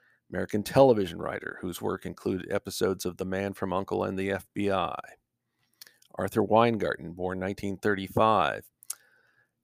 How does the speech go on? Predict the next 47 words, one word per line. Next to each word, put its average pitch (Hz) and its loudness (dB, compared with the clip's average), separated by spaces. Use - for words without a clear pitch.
He 123 -2
penned 196 6
episodes 113 4
of 92 -2
The 95 -2
Girl 113 4
from 120 -2
U 92 0
N 90 -4
C 90 -6
L 95 -8
E 95 -6
and 92 -6
The 90 -6
Man 120 0
from - -16
U - -14
N - -18
C - -14
L - -16
E. - -20
Later, 110 0
he 104 -2
had 104 2
the 92 -4
title 98 -2
of 85 -6
executive 92 -2
story 107 2
consultant - -6
for - -8
the - -12
final 101 0
season 87 -8
of - -12
the 85 -10
F - -12
B 82 -10
I. 87 -4
He - -4
also 98 0
wrote 98 4
an 107 2
episode 92 0
for - -12
that - -6
show. - -8